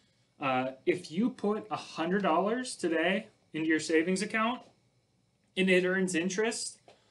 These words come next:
what will it be worth three years from now if there's a five percent interest rate? So the idea here is you put a hundred in, the future value in three years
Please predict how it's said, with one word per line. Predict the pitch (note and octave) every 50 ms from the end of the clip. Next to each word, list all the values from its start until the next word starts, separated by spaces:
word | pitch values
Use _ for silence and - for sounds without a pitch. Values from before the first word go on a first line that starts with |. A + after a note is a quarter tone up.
| _ _ _
what | - G3+ A3+ A3 -
will | B3+ B3+ A#3+
it | A#3 -
be | - A#3+ A3+
worth | A#3 C4+ C4+ B3+ B3 B3 - - - - _ _ _
three | _ - - - G#3+ A3+ A#3 A#3+
years | A#3 B3 C#4+ D#4 D#4 C#4+ -
from | - A#3+ G#3+ F#3+
now | D3+ C3 G#2+ F#2+ - - _ _ _ _ _ _ _ _ _ _ _ _ _ _ _ _ _ _ _ _ _ -
if | D#3 D3
there's | F3+ F3+ F3 F3+
a | F3+
five | - F3 E3+ E3+ F3+ - -
percent | F#3+ F3+ - F#3+ F#3 G3+
interest | G#3 G3+ - - A#2+ - -
rate? | C3 A2+ F#2 - - _ _ _ _ _ _ _ _ _ _ _ -
So | - - F#3+
the | F#3 G3 F#3+
idea | F#3 F3 G#3 A#3 A#3+ A3+
here | G#3 G3+ F#3+ F#3+ F#3
is | F3+ E3+ C#3+
you | C#3
put | C3 - D#3
a | D3 -
hundred | D#3 E3 F3+ G3 G3 F3+
in, | D#3+ D#3 E3 F#3 G3+ F#3+ - _ _ _ _ _
the | D3+ D3
future | - - F#3 G#3 A#3 - A#3+ A3+
value | F#3+ D#3+ D#3 D#3 D#3 D3+ D#3 D3+ D3+
in | D3+ D3+
three | - - E3 D#3+ E3+
years | G#3 A3+ A3 G3 F#3 F#3+ F#3+ -